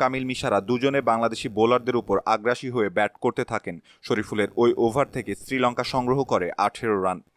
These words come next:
এরপর আর পিছে ফিরে তাকাতে হয়নি শ্রীলঙ্কাকে। এই দুই, এই দুই ব্যাটারের পঁচানব্বই রানের পার্টনারশিপ জয়ের ভিত গড়ে দেয় শ্রীলঙ্কাকে। দলীয় একশত আট রানে ব্যক্তিগত পঞ্চাশ রান পূর্ণ করে আউট হন ওপেনার পাথুম নিশাঙ্কা শেখ মাহিদি হাসানের বলে। এরপর কুশাল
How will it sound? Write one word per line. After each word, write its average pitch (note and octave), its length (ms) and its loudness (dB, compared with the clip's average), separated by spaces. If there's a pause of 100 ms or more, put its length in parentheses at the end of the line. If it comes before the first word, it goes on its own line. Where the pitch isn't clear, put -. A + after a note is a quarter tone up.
(140)
এরপর E3 240 4
আর E3+ 160 4
পিছে E3 280 -4
ফিরে E3 180 -2
তাকাতে D3 340 0
হয়নি D3 240 -2
শ্রীলঙ্কাকে। C3+ 600 0 (360)
এই C3 120 2
দুই, C#3 120 4 (280)
এই C#3+ 120 4
দুই D#3+ 160 6
ব্যাটারের B2+ 460 4
পঁচানব্বই C#3+ 520 4
রানের C#3+ 300 2
পার্টনারশিপ B2+ 480 0 (100)
জয়ের G2 200 4
ভিত B2+ 240 -6 (100)
গড়ে G#2 200 6
দেয় F#2 160 2
শ্রীলঙ্কাকে। G2+ 600 -2 (340)
দলীয় C#3+ 420 6
একশত D#3+ 260 -2 (220)
আট C3 160 -2
রানে G#2+ 200 0
ব্যক্তিগত A#2+ 440 0 (100)
পঞ্চাশ C3+ 340 0
রান D3 220 -4
পূর্ণ D3 200 -2
করে G2+ 280 0
আউট G#2 240 2
হন G#2 160 -4
ওপেনার F#2+ 400 -2
পাথুম G#2 260 -2
নিশাঙ্কা A2+ 520 -2
শেখ - 260 -4
মাহিদি G#2 300 0
হাসানের F#2+ 360 -2
বলে। F2+ 260 2 (120)
এরপর C#3 300 4
কুশাল E3 340 0